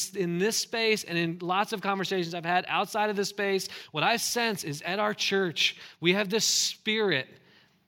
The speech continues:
that says, "I'm in. I wanna rise up and do my part. I wanna serve. I wanna build this thing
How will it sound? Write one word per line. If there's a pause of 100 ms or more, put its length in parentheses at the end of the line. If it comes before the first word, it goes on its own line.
(180)
that
says,
"I'm (100)
in. (180)
I
wanna
rise
up
and
do
my
part.
I
wanna
serve.
I
wanna
build
this
thing